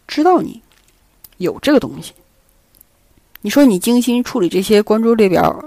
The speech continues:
有，有必要吗？真没有啥必要。而且瞎关注呗。就那个时候我还对有些人就是明明挺喜欢，但是却放在悄悄关注的那个列表，就怕有天有熟悉的人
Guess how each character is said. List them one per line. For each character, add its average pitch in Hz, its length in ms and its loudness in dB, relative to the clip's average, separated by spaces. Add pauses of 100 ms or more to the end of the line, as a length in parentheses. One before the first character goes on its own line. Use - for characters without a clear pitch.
有， 175 120 -2
有 170 160 2
必 233 140 -4
要 262 160 4
吗？ 214 260 -4
真 240 140 0
没 208 80 0
有 160 80 0
啥 160 160 -6
必 143 140 -8
要。 - 200 -10 (800)
而 233 100 2
且 233 400 4 (2000)
瞎 302 240 0
关 302 180 4
注 349 200 2
呗。 - 320 -6 (260)
就 240 120 4
那 349 180 8
个 240 100 4
时 202 120 0
候 180 180 6
我 147 100 -2
还 156 240 0
对 214 220 4
有 139 140 -2
些 175 180 0
人 151 220 0
就 175 120 -6
是 175 60 -4
明 160 160 -2
明 175 100 0
挺 180 220 -4
喜 - 180 -8
欢， 160 180 -8
但 170 180 0
是 180 80 -6
却 160 300 -6
放 165 240 -2
在 151 380 -4 (140)
悄 196 100 -4
悄 185 160 0
关 175 200 -2
注 175 100 -4
的 151 80 0
那 160 100 -4
个 156 80 -6
列 135 160 -6
表， 110 220 -8 (460)
就 202 140 2
怕 190 260 2
有 156 180 0
天 175 260 0
有 156 120 -2
熟 156 200 -8
悉 180 120 -6
的 180 100 2
人 165 320 0